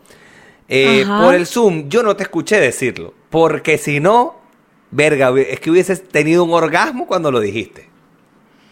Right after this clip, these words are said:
Speaker 2: ¿Qué te
Speaker 1: Usted
Speaker 2: pasa? O sea, ¿qué
Speaker 1: agarró,
Speaker 2: dije?
Speaker 1: usted
Speaker 2: No
Speaker 1: agarró
Speaker 2: entiendo.
Speaker 1: cuando estábamos hablando del tema de Luisito, toda la vaina y tal, yo te di mi punto de
Speaker 2: Ajá.
Speaker 1: vista.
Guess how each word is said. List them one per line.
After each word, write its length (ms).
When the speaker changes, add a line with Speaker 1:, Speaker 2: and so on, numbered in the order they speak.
Speaker 2:
¿Qué 280
te 160
Speaker 1:
Usted 60
Speaker 2:
pasa? 480
O 40
sea, 160
¿qué 100
Speaker 1:
agarró, 200
Speaker 2:
dije? 400
Speaker 1:
usted 280
Speaker 2:
No 60
Speaker 1:
agarró 340
Speaker 2:
entiendo. 340
Speaker 1:
cuando 200
estábamos 360
hablando 280
del 80
tema 260
de 80
Luisito, 880
toda 160
la 100
vaina 340
y 40
tal, 120
yo 120
te 100
di 100
mi 100
punto 360
de 60
Speaker 2:
Ajá. 200
Speaker 1:
vista. 500